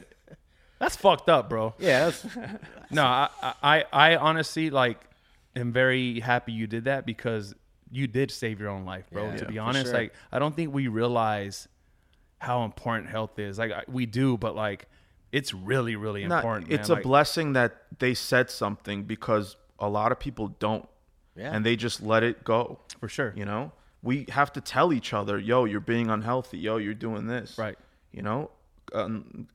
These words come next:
Speaker 3: 'cause then you'll get to a point where it's just too late.
Speaker 1: Yeah,
Speaker 2: Yeah,
Speaker 1: for
Speaker 2: yeah.
Speaker 1: sure.
Speaker 3: You know?
Speaker 2: I mean
Speaker 1: So then, so then, um, you thought about it for, you said six months?
Speaker 3: Yeah.
Speaker 1: And then you went ahead and did, how, how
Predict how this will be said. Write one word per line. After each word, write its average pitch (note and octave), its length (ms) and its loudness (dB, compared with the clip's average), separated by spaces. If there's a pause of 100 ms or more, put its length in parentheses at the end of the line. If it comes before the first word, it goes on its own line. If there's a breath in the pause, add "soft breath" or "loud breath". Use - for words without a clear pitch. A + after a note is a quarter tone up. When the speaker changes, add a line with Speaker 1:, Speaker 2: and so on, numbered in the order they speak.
(140)
Speaker 3:
'cause G2 180 -8
then A2 180 0
you'll B2+ 120 -2
get A#2 180 0
to - 140 -6
a C3+ 60 -2
point C#3 340 -4
where A#2 160 2
it's A2+ 160 -8
just - 200 -10
too A#2+ 160 -6
late. B2+ 280 -2 (180)
Speaker 1:
Yeah, G#2+ 240 -6
Speaker 2:
Yeah, G2+ 160 -14
Speaker 1:
for G2 80 -12
Speaker 2:
yeah. A2 80 -10
Speaker 1:
sure. A2+ 240 -8
Speaker 3:
You G#2 140 -12
know? B2+ 240 -6 (600 soft breath)
Speaker 2:
I G2+ 60 -18
mean G2+ 160 -8
Speaker 1:
So A2+ 160 -2
then, B2 160 2
so A#2+ 240 -4
then, A#2+ 340 0
um, G#2+ 360 -2
you A#2 80 -6
thought B2 240 4
about A#2+ 260 6
it A#2 80 2
for, A2+ 300 0
you G#2+ 120 -6
said A2 220 -4
six - 260 -8
months? A#2+ 440 -4
Speaker 3:
Yeah. G2 220 -10 (260)
Speaker 1:
And A2 180 -6
then G#2+ 260 -4
you G#2+ 200 -6
went A2 180 -2
ahead G#2+ 200 -2
and G2+ 120 -6
did, G2 140 -8
how, G#2 280 -2
how A2+ 280 0